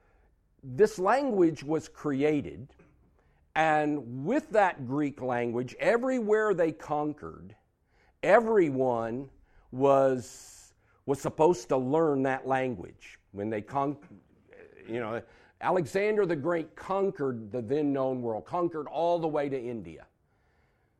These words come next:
And, and everyone that came under his rule was forced to learn Koine Greek. Well,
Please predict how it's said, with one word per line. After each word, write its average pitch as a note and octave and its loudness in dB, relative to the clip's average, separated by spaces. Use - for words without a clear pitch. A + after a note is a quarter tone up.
And, C#3+ 0
and B2+ -4
everyone G3 4
that F3+ -2
came F#3+ -2
under E3 0
his D#3 -2
rule B2+ -2
was C#3 2
forced - 0
to D3+ 4
learn C#3 2
Koine B2 -2
Greek. G#2+ -10
Well, D3+ 6